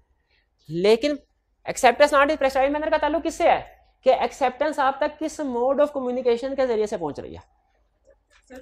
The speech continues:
वो लेटर भी हो सकता है, वो फैक्स भी हो सकता है, इसका ताल्लुक सिर्फ mode of communication से है। Mode of communication, ये कंडीशन हजारों तरह की आप लगा सकते हैं ऑफर के साथ।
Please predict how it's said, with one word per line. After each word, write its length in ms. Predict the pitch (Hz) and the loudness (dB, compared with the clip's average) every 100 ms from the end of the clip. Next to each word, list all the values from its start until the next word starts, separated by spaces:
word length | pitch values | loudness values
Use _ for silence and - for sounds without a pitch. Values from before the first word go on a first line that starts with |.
| - - - _ | -20 -20 -20 _
वो 100 | 165 | 6
लेटर 280 | 240 208 233 | 10 10 8
भी 80 | 254 | 4
हो 140 | 285 | 4
सकता 240 | 302 294 302 | 4 2 2
है, 60 | |
वो 80 | 285 | 2
फैक्स 260 | 262 233 - | 2 0 -2
भी 80 | 277 | -4
हो 80 | 285 | -4
सकता 160 | 294 | -2
है, 60 | 254 | -2
इसका 180 | 262 294 | 4 6
ताल्लुक 240 | 254 277 | 8 6
सिर्फ 200 | - 294 | 4 4
mode 200 | 233 240 | 6 4
of 60 | 254 | 4
communication 480 | 240 214 202 165 175 | 2 -2 -4 -6 -10
से 100 | 135 | -14
है। 100 | - _ _ _ _ _ _ _ _ _ _ _ _ _ | -16 _ _ _ _ _ _ _ _ _ _ _ _ _
Mode 240 | 147 214 240 | 2 6 6
of 60 | |
communication, 500 | 226 196 185 139 110 - _ _ _ _ | 4 -2 -2 -2 -6 -20 _ _ _ _
ये 160 | 202 277 | 4 8
कंडीशन 460 | 269 233 254 302 254 | 6 4 -2 -4 -2
हजारों 280 | 190 190 262 | 2 4 4
तरह 160 | 277 | 4
की 80 | 254 | 2
आप 120 | 254 | 0
लगा 180 | 233 185 | 2 0
सकते 240 | 170 170 160 | 0 -6 -10
हैं 40 | |
ऑफर 140 | 135 | -10
के 120 | 131 113 | -12 -12
साथ। 260 | 85 - | -14 -16